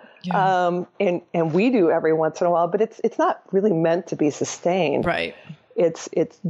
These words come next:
Speaker 2: those are, those are momentary, you know, s-, serendipitous things where everything is just sort of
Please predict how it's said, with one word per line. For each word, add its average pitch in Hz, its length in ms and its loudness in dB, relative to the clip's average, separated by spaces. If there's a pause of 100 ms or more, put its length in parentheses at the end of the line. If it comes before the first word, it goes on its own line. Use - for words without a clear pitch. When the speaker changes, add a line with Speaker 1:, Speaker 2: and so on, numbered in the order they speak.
(160)
Speaker 2:
those 202 280 0
are, 208 140 2
those 190 240 0
are 165 240 0
momentary, 175 1300 0
you 170 80 -2
know, 156 120 0
s-, - 200 -10 (120)
serendipitous 165 960 0
things 160 480 -4
where 156 240 2
everything 175 480 0
is 165 160 -6
just 165 160 -6
sort 170 160 0
of 160 200 0